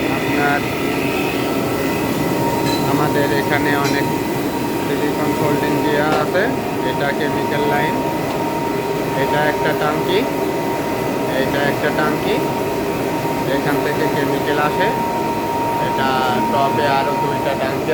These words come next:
আছে। টাঙ্কিটা এখান থেকে পাইপ দিয়ে, পাইপ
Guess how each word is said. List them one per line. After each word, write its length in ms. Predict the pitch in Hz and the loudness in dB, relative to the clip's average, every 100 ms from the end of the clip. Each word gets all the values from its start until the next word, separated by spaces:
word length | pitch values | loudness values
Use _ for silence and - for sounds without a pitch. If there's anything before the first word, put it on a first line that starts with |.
| 151 | 0
আছে। 200 | 156 190 240 - - - - - - - - - - - - - - - - - - - - - - - - - - - - - - - - - - - | 2 2 0 -2 -2 -2 -2 -2 -2 -2 -2 -2 -2 -2 0 0 0 0 0 -2 -2 -2 -2 -2 -2 -2 -2 -2 -2 -2 -2 0 0 0 0 0 0 0
টাঙ্কিটা 480 | 127 127 147 - 143 143 | 0 0 0 2 2 2
এখান 200 | 135 143 147 | 2 0 0
থেকে 220 | 147 143 147 143 143 | 0 0 0 0 0
পাইপ 260 | 143 143 - - | 0 0 0 2
দিয়ে, 200 | 156 190 269 - - - - - - - - | 4 4 2 0 0 -2 -2 -2 -2 -2 0
পাইপ 280 | 139 156 | 2 2